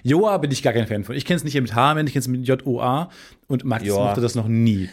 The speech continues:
Speaker 2: Nee, das ist für mich ein ablehnendes Ja, das ist ein Joa.
Speaker 1: Ja, aber dann, dann, dann, dann geh all in und sag nein. <laughs> Weil, wenn du Joa sagst, dann meinst du nicht Joa.
Speaker 2: Lass uns das Ganze mal umdrehen. Was ist mit Nob und Nup
Speaker 1: Nupsi.
Speaker 2: und Nepp und Nipp?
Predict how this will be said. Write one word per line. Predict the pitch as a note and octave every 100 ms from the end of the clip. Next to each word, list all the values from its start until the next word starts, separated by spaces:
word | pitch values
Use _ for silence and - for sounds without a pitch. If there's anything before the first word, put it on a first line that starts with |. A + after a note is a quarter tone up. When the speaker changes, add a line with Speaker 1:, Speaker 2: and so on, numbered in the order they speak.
| -
Speaker 2:
Nee, |
das | C#3 G3
ist | F#3
für |
mich | F3+ D#3+
ein |
ablehnendes | C#3+ C3 C3 A2+ G#2 -
Ja, | G2+ F#2 F#2
das | G2
ist | B2
ein | G2
Joa. | D2+ D2 D2+ D#2 D#2+ - _ _ _ -
Speaker 1:
Ja, | F#3+
aber | G3+
dann, | G#3+ G3 -
dann, | G3 F#3+
dann, | G#3
dann | A#3 A3+
geh | A3+
all | G#3+ G3
in | F#3+
und |
sag | D3 A#2+
nein. | A2 F#2 F2 E2+ - D5 E4+
<laughs> | F#3 - - - - - -
Weil, | F3 F#3+ F#3+ F#3
wenn | G3 G#3+
du |
Joa | F#3+ G3 G3+
sagst, | F#3 F#3+ -
dann | E3+ E3 D#3+
meinst | D#3+ E3+ F3+ D3
du |
nicht | C#3+
Joa. | A2+ G2+ E2+ - - -
Speaker 2:
Lass | G#2 -
uns | G#2
das |
Ganze | A#2 G2
mal | F#2+
umdrehen. | E3 F3+ F#2+ F2
Was | A#2+ A#2+
ist | G2
mit | F#2 - _ _
Nob | G2 A2 - - -
und | G2 G2+
Nup | C3+ D#3+ - -
Speaker 1:
Nupsi. | C#3 C3+ A2
Speaker 2:
und | G#2+
Nepp | A2+ - - - _ _ -
und | A#2
Nipp? | D3 G#3+ -